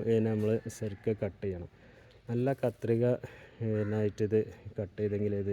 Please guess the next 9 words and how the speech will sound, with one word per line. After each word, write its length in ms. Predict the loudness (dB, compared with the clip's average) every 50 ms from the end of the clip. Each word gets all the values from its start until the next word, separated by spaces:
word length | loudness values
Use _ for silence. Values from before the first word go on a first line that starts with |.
| -2 -2
നമ്മളെ 260 | -2 -2 -4 -4 -4 -4
റ-, 100 | -6 -6 -6
നല്ല 320 | -6 -4 -4 -4 -2 -2 0 0
റൗണ്ടിൽ 380 | 0 -2 -2 -4 -4 -2 -2 -2 -2
കിട്ടുള്ളൂ 380 | -4 -6 -6 -8 -8 -8 -8 -10
കേട്ടോ. 140 | -10 -12 -12 -12 -12 -16 -14 -16 -16 -18 -20 -20 -20 -20 -20
നമ്മൾ 180 | -12 -6 0 2 2
ഈ 20 | 4 4
റൗണ്ടിൽ 320 | 2 2 0 0 0